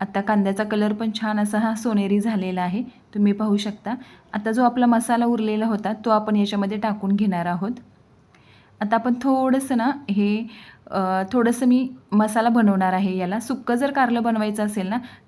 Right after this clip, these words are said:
तर पाणी न टाकता तुम्ही हे त्याच्यातच तेलामध्ये कारली छान अशी फ्राय करून घ्यायची आहेत. आता मी आपल्याला हवं आहे तसं मी अर्धा ग्लास पाणी टाकून घेतलेलं आहे आणि मसाला, या पाण्याला आणि मसाल्याला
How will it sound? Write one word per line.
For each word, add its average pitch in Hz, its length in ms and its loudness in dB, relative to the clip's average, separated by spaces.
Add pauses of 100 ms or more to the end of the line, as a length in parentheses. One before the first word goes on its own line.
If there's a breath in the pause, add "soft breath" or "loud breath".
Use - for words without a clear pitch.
तर 226 80 -4
पाणी 214 300 4
न 208 160 4
टाकता 208 320 -4
तुम्ही 196 180 -2
हे 214 160 0 (420 loud breath)
त्याच्यातच 208 460 -2
तेलामध्ये 190 440 0
कारली 196 420 0
छान 196 180 0
अशी 196 320 -2
फ्राय 196 280 -2
करून 185 280 -2
घ्यायची 190 280 -4
आहेत. 196 180 -4 (420 loud breath)
आता 214 200 -4
मी 220 120 0
आपल्याला 220 300 -2
हवं 214 260 0
आहे 214 200 0 (120)
तसं 214 180 -6
मी 226 180 0 (140)
अर्धा 202 280 0
ग्लास 202 260 -2
पाणी 196 260 0
टाकून 202 360 -2
घेतलेलं 190 400 -2
आहे 180 220 -2 (300 loud breath)
आणि 202 180 2
मसाला, 208 520 2 (380 loud breath)
या 220 120 -4
पाण्याला 214 340 2
आणि 220 100 2
मसाल्याला 214 440 0